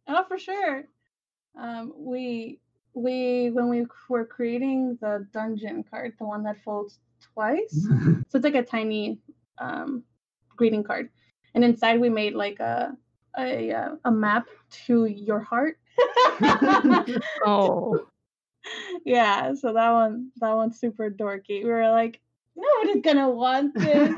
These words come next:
Speaker 2: <laughs> And that's, like, our best seller. That was
Speaker 1: Yeah.
Speaker 2: our best
Speaker 3: Yeah.
Speaker 2: seller <laughs> for the longest time.
Speaker 3: Corny is the best.
Speaker 1: Yeah. <laughs> We still put it out there. <laughs>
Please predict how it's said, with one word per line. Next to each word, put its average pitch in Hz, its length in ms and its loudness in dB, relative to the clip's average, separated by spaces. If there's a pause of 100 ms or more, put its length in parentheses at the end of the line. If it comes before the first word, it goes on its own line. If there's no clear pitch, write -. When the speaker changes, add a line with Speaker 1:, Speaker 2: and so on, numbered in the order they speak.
Speaker 2:
<laughs> - 140 0
And 202 140 2
that's, 202 200 0
like, 175 140 0
our 160 80 2
best 139 400 -8
seller. 147 240 -10
That - 20 2
was - 80 4
Speaker 1:
Yeah. - 240 4
Speaker 2:
our 196 60 6
best 185 280 2
Speaker 3:
Yeah. 190 400 4 (720)
Speaker 2:
seller 302 280 0
<laughs> - 40 -20
for 208 100 0
the 202 120 -6
longest 175 480 -8
time. - 100 -6
Speaker 3:
Corny 254 340 2
is 180 160 -4
the 170 100 -4
best. - 400 -10 (680)
Speaker 1:
Yeah. 330 380 4
<laughs> 359 840 4 (1700)
We 233 160 -4
still 233 280 -8
put 214 140 -10
it 208 100 -10
out 214 260 -8
there. 269 160 -4 (120)
<laughs> 311 460 2